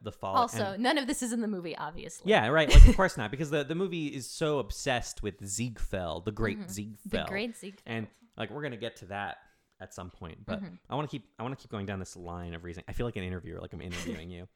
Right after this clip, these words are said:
Speaker 2: <laughs>
Speaker 1: I wanna
Speaker 2: Oh.
Speaker 1: keep going down this line of reasoning because you mentioned the, what, what The Follies was. Let me,
Speaker 2: Mm-hmm.
Speaker 1: let me go back a little bit. The Follies was a yearly show, right? It was an
Speaker 2: Mm-hmm.
Speaker 1: annual review,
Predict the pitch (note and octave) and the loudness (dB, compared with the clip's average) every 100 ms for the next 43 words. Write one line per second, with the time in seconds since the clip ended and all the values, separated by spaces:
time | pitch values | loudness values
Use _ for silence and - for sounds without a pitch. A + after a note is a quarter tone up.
0 | _ - - - C#3 C#3+ C#3+ C3+ B2+ A#2 | _ -20 -20 -8 -6 -6 -10 -8 -6 -6
1 | A2 G#2 G2 F2+ G2 F#2+ F2+ F2 F#2+ F2 | -6 -6 -8 -8 -10 -10 -12 -14 -12 -12
2 | - _ _ _ _ _ _ B2 A2+ B2 | -14 _ _ _ _ _ _ -8 -4 -4
3 | - A#2 G#2 - _ _ - A2 A#2 A2+ | -4 -6 -6 -10 _ _ -16 -8 -8 -6
4 | C#3 D#3 D3+ F#3 F#3 - B2+ B2 A#2 - | -6 -4 -4 -4 -6 -2 0 0 -4 -6
5 | F#2 D2 - - G#2+ G#2 G#2 G#2+ G2+ G#2 | -8 -10 -12 -14 -6 -4 -4 -8 -8 -8
6 | F2+ F2 F#2 F2+ E2 E2 - _ _ _ | -8 -10 -12 -14 -14 -16 -18 _ _ _
7 | _ B2 - C3+ D#3 - B2+ G#2+ F#2 F#2 | _ -8 -2 -2 -2 -4 -8 -8 -10 -8
8 | F#2+ G2 F#2 F2 F2 - - - - G2 | -6 -6 -8 -12 -14 -16 -14 -12 -10 -8
9 | G2 - G2+ A#2+ B2+ A#2+ A#2 A2+ G#2 G2 | -8 -8 -4 0 2 2 0 -2 -6 -10
10 | F#2+ E2+ D#2+ - | -10 -14 -14 -16